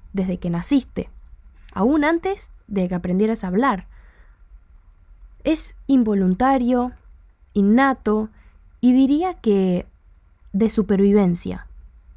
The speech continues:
Es egoísta e impulsivo. Por su parte, el sistema dos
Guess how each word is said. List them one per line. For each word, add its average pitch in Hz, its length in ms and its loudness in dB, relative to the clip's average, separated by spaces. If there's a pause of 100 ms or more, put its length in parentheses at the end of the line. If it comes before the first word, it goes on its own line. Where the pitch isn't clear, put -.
(360)
Es 233 180 -2
egoísta 277 840 -2 (640)
e 196 80 -2
impulsivo. 180 800 0 (1500)
Por 202 160 0
su 220 160 0
parte, 294 520 0 (640)
el 233 120 0
sistema 330 420 0
dos 359 520 -2